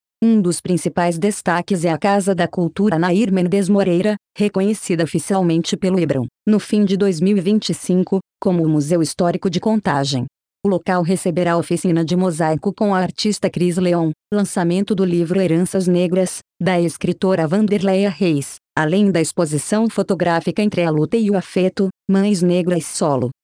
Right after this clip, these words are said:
de Simone Bonifácio, acompanhada de roda de conversa sobre memória, afeto e resistência.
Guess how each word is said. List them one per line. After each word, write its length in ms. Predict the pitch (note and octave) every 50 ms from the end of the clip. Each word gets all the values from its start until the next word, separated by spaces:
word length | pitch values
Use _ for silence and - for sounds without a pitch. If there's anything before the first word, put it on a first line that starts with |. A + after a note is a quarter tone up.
| -
de 120 | F3 G3 F#3
Simone 440 | - - F3+ E3+ F3+ G3 G3+ F#3+
Bonifácio, 760 | F3 D#3 F3+ F3+ F3 D#3+ - - E3+ D#3+ E3 E3 - - D3+ C3 _ _ - -
acompanhada 720 | F#3+ G3 - G3 F#3 F3+ G3 F3+ E3+ F3 F3+ F3 E3 F3+
de 120 | E3 G3
roda 340 | G3 D#3+ F#3+ F#3+ G#3 F#3 G#3
de 100 | F#3+ F3+
conversa 600 | F#3+ - C4 B3 G3 F3+ F3 E3 D#3+ - - F3
sobre 260 | - - F3+ E3 G3
memória, 540 | F#3+ E3+ E3 D#3+ E3 E3+ F3 F3+ G3 G#3 G#3 - _ _ -
afeto 380 | F3+ G3+ - - G#3+ F3+ - B3+
e 60 | A#3+
resistência. 920 | G#3 F3+ G#3+ A3 G3 A3+ A#3 - - - D#3+ C3+ A#2 A#2 - - B2+ B2